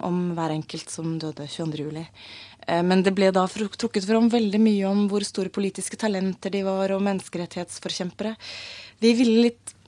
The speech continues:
litt bak de ordene da, og se de som de ekte, vanlige menneskene som oss, som de var, som hadde gått ut av døra i full fart og etterlatt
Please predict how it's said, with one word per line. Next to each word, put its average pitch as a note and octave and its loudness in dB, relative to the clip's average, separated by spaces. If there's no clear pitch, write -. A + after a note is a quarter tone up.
litt B3+ 0
bak A3 6
de A#3+ 4
ordene A#3 4
da, - -16
og A3+ 2
se F#3 0
de F#3+ -2
som G#3+ 0
de G3+ 0
ekte, G#3+ 0
vanlige G3 2
menneskene G3 -2
som G#3 -2
oss, B3+ 0
som A3 -2
de G#3+ 0
var, C#4 0
som B3+ 0
hadde B3 2
gått B3 -2
ut G3 0
av A#3+ 4
døra F3 0
i F#3 -4
full F3+ -6
fart E3 -6
og E3 -4
etterlatt - -8